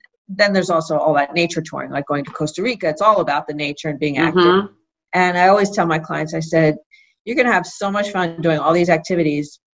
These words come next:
Speaker 1: but you're really also gonna have a unique vantage point of the nature from each activity you do. So when you're on a horse, you're gonna see different things than when you're on a bike or on your feet or doing a zip line." I, I just love the whole aspect that, that just expands the,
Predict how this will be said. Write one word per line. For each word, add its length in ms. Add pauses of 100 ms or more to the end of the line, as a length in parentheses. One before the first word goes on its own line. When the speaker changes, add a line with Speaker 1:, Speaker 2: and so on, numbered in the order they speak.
(100)
Speaker 1:
but 180
you're 140
really 280 (120)
also 320
gonna 160
have 180
a 40
unique 380
vantage 460
point 240 (360)
of 180
the 80
nature 420
from 240
each 180
activity 360
you 160
do. 340
So 160
when 140
you're 160
on 80
a 40
horse, 420
you're 100
gonna 140
see 160
different 300
things 200
than 120
when 160
you're 120
on 100
a 160
bike 240 (180)
or 60
on 140
your 120 (200)
feet 240
or 180
doing 240
a 40
zip 200
line." 300 (220)
I, 140 (120)
I 80
just 200
love 200
the 60
whole 180
aspect 500
that, 140
that 140
just 280 (380)
expands 800
the, 680